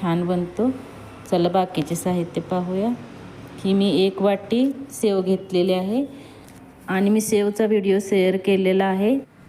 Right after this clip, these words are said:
तोही नक्की पहा व्हिडिओ. आणि एक वाटी मी मक्याचे चिप्स घेतलेले आहेत, मक्याचे चिप्स आहेत आणि अर्धी वाटी डाळवा आहे, अर्धी वाटी डाळवं घेतलेलं आहे.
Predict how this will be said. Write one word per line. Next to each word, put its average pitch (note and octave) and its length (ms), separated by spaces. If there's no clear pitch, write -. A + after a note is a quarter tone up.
तोही A3 300
नक्की A3+ 420
पहा G3+ 320
व्हिडिओ. G3+ 480
आणि G3+ 460
एक G3+ 240
वाटी A3 340
मी A3+ 200
मक्याचे G#3 640
चिप्स G3+ 360
घेतलेले G#3 520
आहेत, G#3+ 320
मक्याचे F#3+ 440
चिप्स - 300
आहेत G3+ 480
आणि F#3+ 340
अर्धी F#3 360
वाटी G3 360
डाळवा F#3 440
आहे, F#3+ 380
अर्धी F#3 300
वाटी F#3+ 260
डाळवं E3+ 360
घेतलेलं F3+ 520
आहे. F#3+ 320